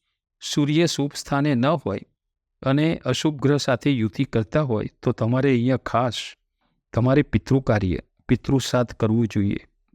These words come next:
કેમ કે જન્મકુંડળીમાં સૂર્યથી પિતૃદોષ જોવાય છે.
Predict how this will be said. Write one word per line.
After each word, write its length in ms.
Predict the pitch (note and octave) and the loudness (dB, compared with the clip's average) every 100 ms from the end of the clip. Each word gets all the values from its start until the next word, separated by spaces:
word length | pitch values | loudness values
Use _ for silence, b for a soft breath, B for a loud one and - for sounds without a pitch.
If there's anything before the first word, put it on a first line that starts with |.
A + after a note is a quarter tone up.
| _ _ - | _ _ 0
કેમ 160 | B2 | 0
કે 140 | C#3 B2+ | 4 2
જન્મકુંડળીમાં 1000 | A2 A2+ B2+ C#3+ D3 D3+ D#3 E3+ G#3+ - _ _ _ _ _ | 2 2 2 2 2 2 2 0 -2 -6 _ _ _ _ _
સૂર્યથી 680 | - - C#3+ D3 E3 - F3 | -10 -2 0 2 0 2 -2
પિતૃદોષ 680 | - - D3+ D3 C#3+ - - | -2 -2 0 2 0 0 -2
જોવાય 280 | A#2+ A2 | 0 0
છે. 260 | - - | -2 -8